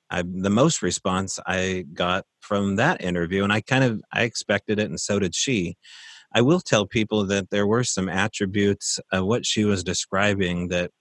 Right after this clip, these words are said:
when you talk to, you know, extended experiencers long en-, enough, there's certain things that they focus in on that may not seem like a big deal.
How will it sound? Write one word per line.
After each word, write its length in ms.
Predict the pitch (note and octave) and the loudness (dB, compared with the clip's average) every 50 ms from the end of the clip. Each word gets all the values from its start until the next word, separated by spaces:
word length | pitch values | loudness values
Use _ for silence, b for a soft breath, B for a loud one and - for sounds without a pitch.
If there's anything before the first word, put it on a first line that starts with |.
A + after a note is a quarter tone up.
| _ B B B B B B B B B B B - | _ B B B B B B B B B B B -6
when 240 | - F#2+ G#2+ A2 A2+ | -2 0 2 4 4
you 120 | B2 B2+ | 2 2
talk 300 | A#2+ - C#3 C#3 C#3+ C3+ _ - | 2 4 4 4 2 2 _ -2
to, 480 | - G2+ G2 F#2+ F#2+ F#2+ F#2+ F#2+ F#2+ F2+ D#2+ _ _ - | 0 2 4 4 4 2 2 0 -2 -4 -8 _ _ -2
you 120 | G2+ G2 | 0 0
know, 180 | G2 F#2 F#2 F#2+ | 2 2 0 0
extended 420 | - - - - G2+ G2+ G2+ F#2+ | -2 -4 -2 0 0 2 2 0
experiencers 680 | F#2+ E2 - - - G#2+ G#2+ G#2 F#2+ - F#2+ F2 D#2+ F2+ | -2 -4 -6 -4 -2 0 0 0 -2 -2 -4 -6 -2 -2
long 240 | F#2 F#2+ G2 F#2+ | 0 0 0 0
en-, 160 | F#2 F2 F2+ - _ _ - | -2 -4 -6 -8 _ _ -4
enough, 320 | F2+ F2 F2 F2 F2 - - - - | -2 0 0 -2 -2 -6 -10 -14 -6
there's 260 | F2 F#2 F2+ F2+ F2 - | -2 -2 -2 -2 -2 -4
certain 340 | - A2+ A2+ - - F2+ - - | -2 -2 -2 -2 -4 -8 -6 -4
things 280 | F#2+ F#2+ G2 G2 - | -4 -2 -2 -4 -4
that 140 | - F2 - | -6 -8 -6
they 120 | - E2 | -8 -8
focus 560 | D2 - - - A#2+ A#2 A2+ - F#2 F2 - - - | -8 -8 -4 0 0 0 0 0 -2 -4 -4 -4 -2
in 160 | B2 B2+ A#2+ | -2 0 2
on 220 | A2 F#2 F2+ F2+ F#2 | 2 2 0 0 -2
that 100 | F2+ - - | -4 -4 -2
may 220 | F#2+ G2+ G#2 G#2 | -2 0 0 2
not 260 | G2 F#2+ F#2 F#2+ - - | 0 0 -2 -2 -4 -6
seem 260 | - - - G#2+ A2 | -8 -4 -2 -2 0
like 180 | G#2+ G#2 G2 - | 0 -2 -2 -2
a 60 | F#2 | -4
big 320 | F#2 F2+ G#2 G#2 G2 F#2+ | -4 -2 -2 -2 -2 -4
deal. 380 | F2+ G2 G2 G2 G2+ G#2+ A2+ | -4 -4 -2 -2 -2 -2 -4